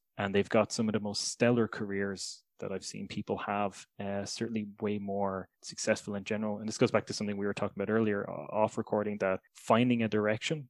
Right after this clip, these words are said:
that you wanna go and just running at a full steam, definitely the way to,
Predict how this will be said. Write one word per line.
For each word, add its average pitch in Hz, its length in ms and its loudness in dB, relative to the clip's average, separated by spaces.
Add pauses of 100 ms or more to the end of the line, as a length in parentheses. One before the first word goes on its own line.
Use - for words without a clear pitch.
(120)
that 113 80 0
you 104 120 -4
wanna 101 240 -2
go 110 420 0
and 98 120 -12
just - 260 -6 (140)
running 104 440 0
at 92 100 -4
a 92 40 -6
full 98 260 -8
steam, 95 360 -12 (320)
definitely 98 280 0
the 95 100 -4
way 95 220 -4
to, 95 540 -4